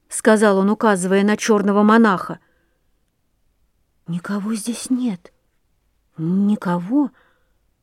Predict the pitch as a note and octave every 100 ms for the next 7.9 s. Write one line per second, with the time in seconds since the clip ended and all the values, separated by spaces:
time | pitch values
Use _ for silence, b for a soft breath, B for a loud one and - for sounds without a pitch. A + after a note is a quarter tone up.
0 | _ _ _ - A3 A3 A#3+ A#3+ A3 -
1 | - G3+ _ _ _ _ _ _ _ _
2 | _ _ _ _ - C4 G3+ G3 C4+ D4
3 | C4 G3+ D#3+ D#3 - _ _ _ _ _
4 | _ _ _ _ _ _ _ _ - B3+
5 | A#3+ A3+ G#3+ G3 G#3 G#3 G#3+ G#3+ A#3 A#3
6 | F#3+ F#3+ b b A#3 G3 A3+ G#3+ A#3 G#3+
7 | - - A#3 B3+ C4 C4 A#3+ G#3 A#3